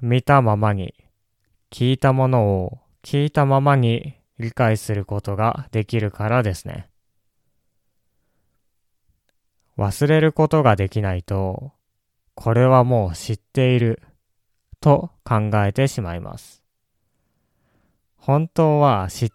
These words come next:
ていないんですが、知っていると思ってしまうんですね。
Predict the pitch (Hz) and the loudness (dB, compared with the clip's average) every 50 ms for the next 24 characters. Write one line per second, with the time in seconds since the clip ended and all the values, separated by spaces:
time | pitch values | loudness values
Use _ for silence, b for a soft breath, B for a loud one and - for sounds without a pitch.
0 | _ - 143 135 123 117 117 127 135 143 123 104 87 90 80 - 98 92 92 92 | _ -2 0 2 2 2 2 2 0 0 -2 -4 -6 -8 -8 -10 -8 -6 -6 -6
1 | 90 - - - 123 - _ _ _ _ _ _ _ _ _ - - - 120 110 | -6 -6 -8 -12 -14 -16 _ _ _ _ _ _ _ _ _ -20 -8 -6 -4 -4
2 | - _ _ - 156 156 156 156 156 160 156 - 120 117 113 107 - - _ _ | -4 _ _ 0 0 2 2 2 0 -2 -2 -2 0 0 0 -2 -4 -6 _ _
3 | - 123 110 113 127 131 135 - _ - 131 123 - - 107 107 107 117 113 98 | -8 -6 -4 -2 -2 -2 -4 -6 _ -2 -2 -2 -2 -2 -4 -2 -2 -2 -2 -4
4 | 87 87 85 - - 98 82 - - | -6 -10 -14 -14 -14 -14 -14 -14 -16